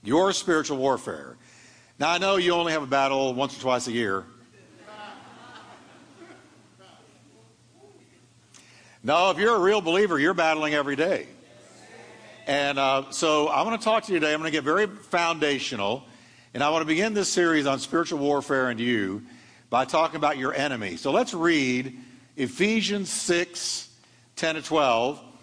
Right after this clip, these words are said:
And we all know these verses. They're powerful verses, the best verses on spiritual warfare in the New Testament. Let me read it. It says, "Finally, brethren, be strong in who? And in the power of whose might? His might."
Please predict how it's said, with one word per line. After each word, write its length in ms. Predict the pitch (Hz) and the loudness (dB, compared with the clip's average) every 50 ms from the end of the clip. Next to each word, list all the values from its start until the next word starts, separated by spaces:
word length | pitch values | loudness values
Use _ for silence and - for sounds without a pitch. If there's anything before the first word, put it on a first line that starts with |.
| - - - _ _ | -20 -20 -20 _ _
And 220 | - 127 131 127 127 | -4 -2 -2 0 0
we 80 | 139 | 2
all 200 | 147 160 165 165 | 2 4 2 2
know 160 | 160 156 151 | 2 2 0
these 200 | 147 143 135 127 | 0 0 -2 -2
verses. 340 | 117 131 131 131 123 127 131 | 0 0 0 0 -2 -4 -4
They're 220 | 127 139 127 127 123 | -2 -2 -2 -2 -2
powerful 460 | - - 156 147 143 139 120 127 120 | 0 0 2 2 2 0 -2 -6 -4
verses, 520 | 110 123 120 120 117 127 123 123 120 - - - - - - - - - - - | -2 -2 -2 -2 -2 -4 -6 -6 -6 -8 -12 -18 -20 -20 -20 -20 -20 -20 -12 -10
the 80 | 110 | -8
best 380 | 120 107 123 160 160 156 - - | -4 0 0 0 0 0 -4 -4
verses 420 | 135 143 151 147 - 143 135 123 | -2 0 0 0 -2 -4 -4 -2
on 240 | 131 135 127 131 127 | 0 0 0 0 -2
spiritual 380 | 127 - - 143 131 139 139 127 | -4 -4 -4 -4 -4 -4 -4 -2
warfare 340 | 127 135 135 123 131 135 131 | 0 0 0 0 0 -2 -2
in 80 | 127 | -2
the 60 | 117 | -2
New 140 | 113 127 127 | -2 -4 -2
Testament. 540 | 120 - 131 117 - - - 107 104 101 98 - - - - - _ | -2 0 -2 -2 -2 -4 -8 -8 -8 -8 -10 -12 -16 -20 -20 -18 _
Let 120 | - 139 | -6 -2
me 100 | 151 147 | 0 0
read 200 | 139 143 139 131 | 2 2 0 0
it. 140 | 110 90 85 | -2 -4 -6
It 0 | - - - - - - - _ - - - _ - | -10 -18 -20 -20 -20 -20 -20 _ -20 -20 -20 _ -4
says, 240 | - 151 147 143 | -2 -2 -2 -2
"Finally, 340 | - 196 185 208 226 226 220 | -2 0 0 0 0 -2 -2
brethren, 560 | 185 170 170 170 170 170 175 175 180 185 190 - - - - _ _ _ _ _ - | 0 0 0 0 0 -2 -4 -6 -8 -10 -14 -16 -20 -20 -20 _ _ _ _ _ -4
be 160 | - 156 156 | 0 0 0
strong 560 | 151 - - - 180 175 175 175 180 180 175 | 0 0 0 0 2 2 4 4 2 2 0
in 140 | 165 165 160 | 0 -2 -2
who? 340 | 147 170 175 160 131 98 87 - - - - - - - _ _ - - - - - - - - - - - - - - - - - - - - - - - - _ - | -2 -2 0 0 -2 -4 -6 -10 -16 -20 -20 -20 -20 -20 _ _ -20 -20 -20 -20 -20 -20 -20 -20 -20 -20 -20 -20 -20 -20 -20 -20 -20 -20 -20 -20 -20 -20 -20 -12 _ -4
And 120 | 151 156 | -2 -2
in 120 | 160 156 151 | 0 -2 -2
the 80 | 143 | -2
power 580 | - - 165 165 170 170 170 170 165 160 156 156 | -2 0 2 2 4 4 4 4 4 4 4 4
of 240 | 147 147 135 131 131 | 4 2 2 0 0
whose 300 | 175 180 180 185 143 143 | 0 2 2 0 0 0
might? 360 | 156 156 156 147 120 95 - - | 0 0 0 0 -2 -4 -8 -8
His 480 | - 156 170 170 170 160 147 107 107 | -4 -2 0 2 2 0 0 -4 -6
might." 340 | 107 117 113 101 92 87 80 | -4 -2 0 0 0 -2 -4